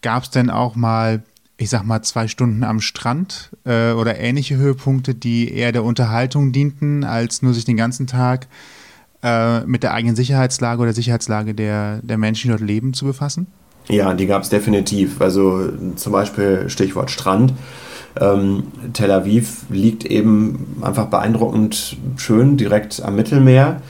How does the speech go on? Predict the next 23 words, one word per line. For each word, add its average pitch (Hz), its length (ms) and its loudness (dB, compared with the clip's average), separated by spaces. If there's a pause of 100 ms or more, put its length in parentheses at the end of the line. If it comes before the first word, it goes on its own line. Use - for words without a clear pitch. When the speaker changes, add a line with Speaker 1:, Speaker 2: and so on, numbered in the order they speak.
(580)
Speaker 2:
Dürfte 135 360 4
auch 123 140 4
wahrscheinlich, 123 500 4
wenn 107 80 2
man 95 600 0
sich 104 160 -4
mal 104 100 0
Fotos 110 420 2
anschaut, 110 520 2
ist 95 140 -4
es - 140 -8
ja 90 100 0
auch - 360 -4
eine 98 140 -6
Stadt 104 260 -4
mit 98 120 -4
einer 95 160 -2
super 95 260 -4
modernen 98 760 0
Skyline, 101 760 0
mit, 98 440 -6
äh, - 40 -4
Hochhäusern. 104 1040 2